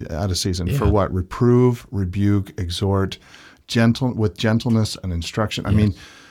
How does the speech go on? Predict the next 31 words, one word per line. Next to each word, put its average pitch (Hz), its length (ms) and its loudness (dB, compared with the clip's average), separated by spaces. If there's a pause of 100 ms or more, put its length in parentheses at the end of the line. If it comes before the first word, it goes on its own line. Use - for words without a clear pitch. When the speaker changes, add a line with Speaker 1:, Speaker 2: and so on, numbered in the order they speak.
(280)
Speaker 1:
and, 110 260 2
and 104 160 4
that's 117 280 2
what 117 160 2
weighs 101 760 2
on 92 340 0 (200)
us. 82 120 -2
So 110 160 2
when 110 220 8
we, 110 120 6 (140)
when 120 120 10
Speaker 2:
Yes. 117 40 10
Speaker 1:
we, 117 120 10 (260)
when 117 140 8
we 120 180 8 (200)
delve 123 280 6
into 123 180 6
the 92 140 -2
text 104 400 0
with 98 160 0
our 90 180 4
folks, - 680 0 (140)
I 104 120 0
think, 110 440 0 (180)
I 101 120 0
think 131 260 2
that's 110 240 -2
a 101 40 2
part 101 280 0
of 92 100 -4
the, 92 260 2